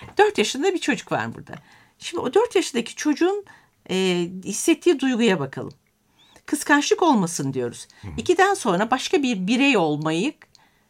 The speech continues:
Speaker 1: ikiye kadar kendinle beraber bir çocuk bir buçuk yaşında, bir tane de başka bir bebek oldu.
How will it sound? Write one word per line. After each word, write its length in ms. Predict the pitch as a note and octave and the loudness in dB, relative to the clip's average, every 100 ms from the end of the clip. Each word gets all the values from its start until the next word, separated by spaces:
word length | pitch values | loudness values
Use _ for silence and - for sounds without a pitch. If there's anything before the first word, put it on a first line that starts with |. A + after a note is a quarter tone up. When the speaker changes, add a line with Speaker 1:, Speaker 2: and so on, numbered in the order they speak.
| _ _ - | _ _ -16
Speaker 1:
ikiye 260 | - D#4+ D#4 | -2 2 2
kadar 320 | G3+ C4 E4 | 4 4 4
kendinle 680 | C4 A3 A3 A#3+ F#3+ F3+ F3 | 2 2 2 0 0 0 2
beraber 480 | G3 G#3 F3 E3 E3 _ - - - | 6 6 6 4 2 _ -20 -20 -16
bir 200 | G3 C4 | -8 -4
çocuk 320 | A3 F#3 - | -2 -2 0
bir 120 | C4+ | 0
buçuk 220 | F3+ - D#3+ | 0 -4 -4
yaşında, 400 | D3 B3 D#4+ - | -2 -4 -4 -4
bir 80 | |
tane 200 | A#3 E3 | -2 0
de 100 | G#3+ | 0
başka 280 | A3+ - G3+ | 0 -2 -2
bir 100 | F3+ | 0
bebek 220 | E3+ F3+ | 0 -2
oldu. 280 | - C#3 G#3+ | -4 -4 -4